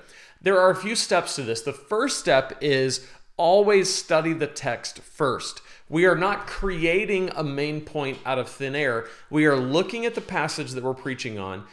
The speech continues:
or we're looking at the set of text that we're preaching on, or the topic, and we are making sure that we understand what the scripture is saying,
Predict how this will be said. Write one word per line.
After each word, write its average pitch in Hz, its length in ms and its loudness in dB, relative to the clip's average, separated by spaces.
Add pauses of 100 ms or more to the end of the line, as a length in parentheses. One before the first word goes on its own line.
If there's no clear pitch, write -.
(160)
or 147 120 2
we're 143 160 2
looking 185 360 -2
at 196 100 -4
the 135 80 -4
set - 400 0
of - 180 -10
text 127 360 -2
that 113 120 -8
we're 120 80 -4
preaching 117 460 -8
on, 104 160 -6
or 113 100 -4
the 107 80 -6
topic, 175 580 0 (240)
and 147 220 -2
we 190 180 0
are 165 140 6
making 147 720 -2
sure 127 480 0 (200)
that 143 80 2
we 131 280 -2
understand 143 800 -2
what 135 220 2
the 208 100 -2
scripture 190 460 -4
is 156 140 -4
saying, 117 400 -4